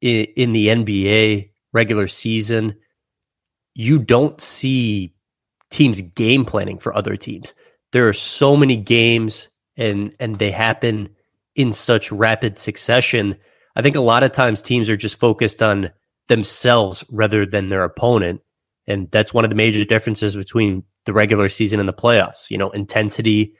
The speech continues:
and you're actually, you know, like, digging into the tape.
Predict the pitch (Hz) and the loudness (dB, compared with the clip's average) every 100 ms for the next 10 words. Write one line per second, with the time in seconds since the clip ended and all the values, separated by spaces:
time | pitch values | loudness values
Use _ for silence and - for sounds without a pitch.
0 | _ _ 117 113 107 107 _ _ _ _ | _ _ 0 2 0 -4 _ _ _ _
1 | _ 117 120 113 117 - 110 110 95 85 | _ 2 4 2 0 -2 -2 0 0 -6
2 | _ _ 139 110 85 - 135 101 107 113 | _ _ -4 -2 -2 -4 -6 -6 -4 2
3 | 127 127 117 117 117 101 - 135 113 101 | 4 4 2 0 -2 -6 -4 0 0 0